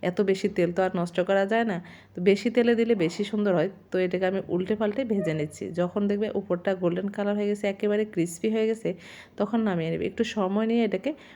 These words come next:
উপরটা ভালো করে ক্রিসপি করে নিতে হবে, একেবারে উপরটা দেখতে চিকেন ফ্রাইয়ের মতো। তো সেমভাবে সবগুলো ভেজে নেব। আর এখন তুলে নিচ্ছি এগুলা। তুলে নেওয়ার পর এরপরে পরিবেশন করার পালা আর খাওয়ার পালা। দেখো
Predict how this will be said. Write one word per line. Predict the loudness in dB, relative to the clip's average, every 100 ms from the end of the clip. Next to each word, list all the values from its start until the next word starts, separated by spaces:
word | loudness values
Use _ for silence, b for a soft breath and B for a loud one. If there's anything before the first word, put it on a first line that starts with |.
| B
উপরটা | -4 -2 2 2
ভালো | 2 2 2
করে | 2 2
ক্রিসপি | 2 0 0 2
করে | 2
নিতে | 2 0
হবে, | 0 0
একেবারে | 0 2 2 2 2 4 2
উপরটা | 2 2 2
দেখতে | 0 0 -2
চিকেন | -2 -2 -2 -2
ফ্রাইয়ের | 0 0 0
মতো। | -4 -4 -4 -8 B B -8
তো | -4
সেমভাবে | 2 2 4 4 2 -2 -8
সবগুলো | -4 2 4 4 2 4
ভেজে | 2 0
নেব। | -4 -2
আর | 0
এখন | 0 -2
তুলে | 0 0 2
নিচ্ছি | 0 0 2
এগুলা। | 2 2 0 -4 B B B B 0
তুলে | 2 4
নেওয়ার | 4 2 0
পর | -2 -4 -2
এরপরে | -2 0 0
পরিবেশন | 2 2 2 0 -2
করার | -2 0 0
পালা | 0 0 0
আর | -4
খাওয়ার | 0 0 0
পালা। | -2 -6 -4
দেখো | -4 -2